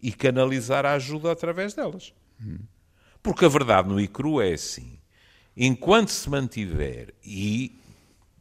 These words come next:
Speaker 1: as notícias dizem que não se mantém, que se agrava este fosso,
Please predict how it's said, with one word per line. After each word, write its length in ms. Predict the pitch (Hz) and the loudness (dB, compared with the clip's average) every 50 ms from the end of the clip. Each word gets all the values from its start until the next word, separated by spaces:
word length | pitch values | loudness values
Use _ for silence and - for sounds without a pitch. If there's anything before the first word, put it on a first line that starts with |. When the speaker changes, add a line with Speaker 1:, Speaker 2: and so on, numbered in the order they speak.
| _ - | _ -6
Speaker 1:
as 100 | 82 78 | -4 -4
notícias 440 | 90 90 - - 101 - - 95 87 | -4 -4 -6 -8 -10 -8 -8 -8 -6
dizem 320 | 82 107 117 123 127 123 - - - _ _ - | -6 -8 -8 -8 -10 -10 -12 -16 -20 _ _ -4
que 60 | - | 0
não 160 | 110 117 117 | 2 2 2
se 160 | 113 - - | 2 0 -2
mantém, 420 | 104 95 90 82 - - 69 76 73 | -2 -2 -2 -2 -6 -8 -10 -10 -10
que 120 | - - | -12 -14
se 240 | - - 110 113 113 | -12 -4 0 2 2
agrava 760 | 98 82 87 82 73 64 60 58 53 - 57 58 58 58 - _ _ _ _ - | 2 2 0 0 -2 -4 -6 -10 -14 -16 -18 -18 -18 -20 -20 _ _ _ _ -4
este 360 | - 131 135 - - - - | 0 2 2 2 0 -4 -10
fosso, 520 | - - - 82 90 90 - - - - | -12 -8 -6 -4 -4 -4 -6 -10 -14 -16